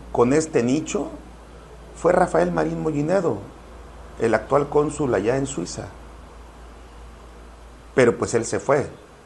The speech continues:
y le dejó la plaza, pues, al que es jefe de la plaza, Jorge Emilio González Martínez, con ciertas recomendaciones. Por eso Anaí va como primero de fórmula en el Senado. Eugenio se la tiene que ganar, aunque ya se la ganó.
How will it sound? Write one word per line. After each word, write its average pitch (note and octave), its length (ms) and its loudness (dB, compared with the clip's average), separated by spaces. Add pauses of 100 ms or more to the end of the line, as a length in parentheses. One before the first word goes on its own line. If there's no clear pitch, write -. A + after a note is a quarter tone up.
(420)
y G2+ 80 -4
le F#2+ 120 -2
dejó F#2+ 260 0
la G#2+ 180 2
plaza, G#2+ 420 2 (380)
pues, - 160 -6
al G2+ 120 -2
que G#2+ 140 0
es A2 140 -6
jefe A#2 240 -4
de A#2+ 100 2
la A2+ 140 0
plaza, - 300 -6
Jorge A#2+ 200 -4
Emilio C3+ 220 -2
González C3+ 320 -2
Martínez, - 580 -6 (460)
con B2+ 140 2
ciertas F#3 340 6
recomendaciones. D3+ 720 2
Por C#3 160 4
eso E3 180 0
Anaí C#3 500 2 (640)
va C3+ 240 12
como A2+ 240 2
primero G#2+ 300 2
de A2 80 2
fórmula A#2+ 420 0
en B2+ 80 0
el C3 120 -2
Senado. E3 400 -2 (640)
Eugenio F3+ 340 2
se D#3 100 0
la G#2+ 100 4
tiene A#2+ 220 -2
que C3 100 0
ganar, C3 340 0 (680)
aunque A#2+ 280 2
ya C#3 180 8
se D#3 140 2
la C3 120 8
ganó. G2+ 300 4